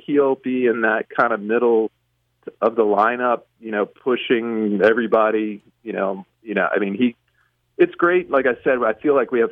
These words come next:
four or five guys that legitimately on any given day could be the best guy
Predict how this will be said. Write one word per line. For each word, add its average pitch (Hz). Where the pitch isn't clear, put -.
four 123
or 110
five 110
guys 110
that 92
legitimately 101
on 107
any 110
given 101
day 107
could 117
be 110
the 104
best 101
guy 98